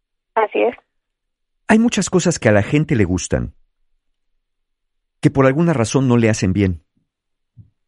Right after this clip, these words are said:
Speaker 2: Seguramente tú le dices a muchas personas, "Mire, yo sé que le encantan los camarones, yo sé que le encanta la barbacoa, yo sé que le encanta la sal", pero dada su condición, eso a usted no le hace bien. ¿Cierto o no?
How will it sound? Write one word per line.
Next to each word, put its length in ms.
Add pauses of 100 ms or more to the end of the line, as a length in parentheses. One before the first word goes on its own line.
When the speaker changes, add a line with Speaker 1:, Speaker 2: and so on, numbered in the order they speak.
(400)
Speaker 2:
Seguramente 480
tú 100
le 80
dices 140
a 40
muchas 200
personas, 320
"Mire, 160
yo 100
sé 80
que 80
le 80
encantan 360
los 120
camarones, 480
yo 120
sé 120
que 80
le 60
encanta 480 (160)
la 100
barbacoa, 520
yo 120
sé 140
que 100
le 60
encanta 400
la 100
sal", 360 (360)
pero 180
dada 220
su 140
condición, 720 (500)
eso 200
a 40
usted 200
no 100
le 80
hace 160
bien. 340 (960)
¿Cierto 400
o 60
no? 240